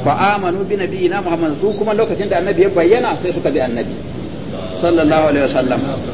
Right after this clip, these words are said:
Fa atayna alladhina amanu minhum ajrahum, mun ka ba waɗanda sun kai imani daga cikin su ladar su ta farko da ta biyu. Wa kathirun minhum fasiqun, amma masu yawa daga cikin su fasikai ne.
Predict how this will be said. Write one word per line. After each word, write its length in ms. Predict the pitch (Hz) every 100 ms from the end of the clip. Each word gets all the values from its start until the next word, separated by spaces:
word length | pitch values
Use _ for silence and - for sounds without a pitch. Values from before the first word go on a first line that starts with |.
| - - - - - - -
Fa 400 | 131 160 175 175
atayna 280 | 175 175 170
alladhina 440 | 170 170 170 160 165
amanu 240 | 160 156
minhum 200 | 160 156 156
ajrahum, 280 | 143 143 139
mun 140 | 165
ka 120 | 156
ba 300 | 139 180 185 170
waɗanda 460 | 165 165 156 147
sun 240 | 139 190 202
kai 260 | 185 160 156 208
imani 400 | 208 208 202 185
daga 220 | 160 147
cikin 300 | 143 - 214 220
su 100 | 180
ladar 380 | 165 160 160 156
su 160 | - 117 123 - - - - - - - - - -
ta 220 | 185 185
farko 460 | 190 196 196 214 208
da 80 | 151
ta 140 | 127
biyu. 320 | 123 120 113 110 - - - - - -
Wa 120 | 139
kathirun 720 | 139 127 190 202 214 208 214 202
minhum 260 | 202 190
fasiqun, 540 | 175 175 175 160 170 160
amma 280 | 160 175 175
masu 300 | 160 147 170
yawa 320 | 196 226 214
daga 220 | 202 185 165
cikin 240 | 202 196
su 80 | 180
fasikai 560 | 170 156 160 - 147
ne. 120 | 127